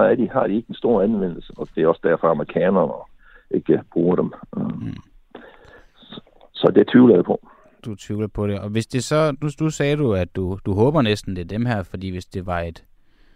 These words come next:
Speaker 2: en taktisk, øh, atombombe eller noget andet lignende, så, så sætter det større skræk i dig. Kan du bare lige prøve at åbne
Speaker 1: Ja, det
Speaker 2: op
Speaker 1: gør
Speaker 2: for
Speaker 1: det
Speaker 2: det, den
Speaker 1: absolut.
Speaker 2: skræk? Det har du sikkert ikke lyst til, <laughs> men, øh, hvis, hvis vi alligevel skal prøve at kigge
Speaker 1: <clears throat> Det
Speaker 2: ind i,
Speaker 1: har jeg
Speaker 2: ind i
Speaker 1: bestemt
Speaker 2: den del
Speaker 1: ikke
Speaker 2: af dig,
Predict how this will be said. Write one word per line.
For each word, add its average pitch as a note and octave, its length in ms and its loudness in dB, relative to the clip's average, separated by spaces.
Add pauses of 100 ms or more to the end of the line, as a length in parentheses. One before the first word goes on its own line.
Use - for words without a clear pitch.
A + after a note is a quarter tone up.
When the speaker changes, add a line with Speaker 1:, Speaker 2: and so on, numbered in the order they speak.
(280)
Speaker 2:
en F#2 80 -10
taktisk, - 680 -2
øh, F#2 200 -4
atombombe G#2 840 -2
eller F#2 200 -2
noget F2+ 180 -6
andet G#2 240 -2
lignende, G#2+ 340 -2
så, A2 280 0 (160)
så - 180 -8
sætter G#2+ 280 -4
det A2+ 160 -2
større A#2+ 440 -2
skræk A#2+ 340 -2
i A#2 100 -2
dig. G#2 160 -2 (640)
Kan G2+ 100 0
du F#2+ 80 -2 (200)
bare B2+ 120 2
lige D3+ 100 2
prøve D#3+ 160 4
at - 20 6
åbne B2+ 120 4
Speaker 1:
Ja, - 40 6
det B2+ 80 6
Speaker 2:
op A2 60 2
Speaker 1:
gør G#2+ 60 6
Speaker 2:
for G#2+ 60 6
Speaker 1:
det G#2+ 100 2
Speaker 2:
det, G#2+ 80 4
den C3 80 6
Speaker 1:
absolut. A2 160 2
Speaker 2:
skræk? - 340 2 (400)
Det A#2 80 0
har B2 60 2
du A2+ 60 -4
sikkert C3+ 200 2
ikke C3 140 2
lyst B2+ 140 2
til, B2 260 4
<laughs> B2+ 80 6
men, A2+ 200 2
øh, G2+ 120 0
hvis, G#2 140 -4
hvis A2 220 -4
vi B2+ 40 0
alligevel C#3 220 0
skal - 120 -4
prøve D3 180 4
at A2+ 60 4
kigge C#3 160 2
Speaker 1:
<clears throat> - 0 -
Det C3 60 8
Speaker 2:
ind C3+ 60 8
i, - 20 8
Speaker 1:
har B2+ 80 6
jeg A#2 80 8
Speaker 2:
ind B2 60 4
i - 20 0
Speaker 1:
bestemt - 200 4
Speaker 2:
den B2+ 80 2
del B2 60 4
Speaker 1:
ikke B2+ 180 6
Speaker 2:
af A2 80 6
dig, A2 140 2